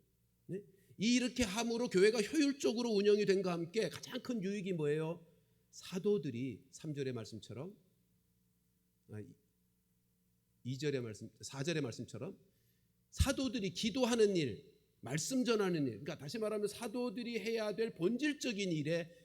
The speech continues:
전념할 수 있게 됐단 말이죠. 그래야 말씀 듣는 사람들이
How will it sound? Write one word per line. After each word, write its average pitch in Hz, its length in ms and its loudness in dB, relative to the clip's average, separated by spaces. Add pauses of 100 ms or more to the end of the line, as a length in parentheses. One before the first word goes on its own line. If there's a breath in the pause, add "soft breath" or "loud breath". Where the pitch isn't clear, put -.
(160 loud breath)
전념할 120 640 -4
수 180 160 -8
있게 165 240 -6
됐단 - 340 -14
말이죠. - 220 -20 (2500)
그래야 117 720 -8
말씀 117 380 -10
듣는 123 260 -6
사람들이 120 720 -12